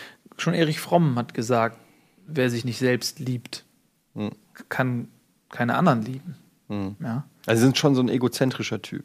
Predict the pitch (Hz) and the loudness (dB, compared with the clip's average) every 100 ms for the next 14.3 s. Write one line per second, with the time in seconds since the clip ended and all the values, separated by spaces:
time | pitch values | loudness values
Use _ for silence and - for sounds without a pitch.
0 | _ 143 135 131 185 120 - 131 123 - | _ 0 2 4 2 0 -4 -4 -4 -4
1 | 120 120 151 123 123 - _ _ _ _ | -4 0 2 2 -2 -10 _ _ _ _
2 | _ 104 101 104 _ _ _ _ 123 123 | _ -6 -4 -6 _ _ _ _ 0 2
3 | 123 - - 143 147 151 143 143 139 139 | 0 -2 0 2 2 2 4 6 4 0
4 | 135 - - 143 131 - 135 135 - 135 | -2 -8 -2 0 0 2 2 2 -4 -2
5 | 131 135 131 123 123 123 - _ _ - | 0 2 2 2 0 -2 -10 _ _ -18
6 | - - 127 120 127 110 120 139 - 143 | -16 -10 -8 -4 -4 -2 2 2 2 -2
7 | 156 151 - 139 123 - - _ _ _ | -2 -4 -6 -10 -10 -12 -16 _ _ _
8 | _ _ _ _ _ _ _ _ _ _ | _ _ _ _ _ _ _ _ _ _
9 | _ _ - - 131 139 139 143 135 135 | _ _ -10 -4 2 4 4 4 0 2
10 | 139 143 135 131 127 127 135 135 - 127 | 2 2 0 0 2 0 0 -2 -4 -2
11 | 139 127 104 - _ _ _ _ _ _ | 0 0 -4 -12 _ _ _ _ _ _
12 | _ _ - - - _ - - - 104 | _ _ -20 -20 -20 _ -20 -14 -10 -6
13 | 98 104 151 190 208 131 147 - 170 170 | -6 -4 -4 -4 -4 -4 -6 -6 -6 -6
14 | 190 - | -8 -10